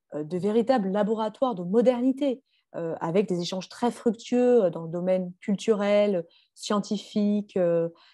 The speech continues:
éducatif, euh, et cetera. Donc, euh,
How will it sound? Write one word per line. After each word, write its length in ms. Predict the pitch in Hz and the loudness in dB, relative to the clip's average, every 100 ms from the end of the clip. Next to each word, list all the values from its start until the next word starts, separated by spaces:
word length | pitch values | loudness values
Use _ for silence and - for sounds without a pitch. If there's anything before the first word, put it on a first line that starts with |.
| _ - | _ 0
éducatif, 920 | 202 175 196 202 196 - 202 208 - | 2 2 0 0 0 -4 -2 -2 -6
euh, 340 | 170 160 160 - - | -8 -6 -8 -10 -6
et 120 | 190 | -6
cetera. 520 | - 202 202 170 165 - - 196 | -2 -4 -2 -4 -6 -14 -20 -12
Donc, 220 | 196 202 | -6 -2
euh, 100 | 208 | 0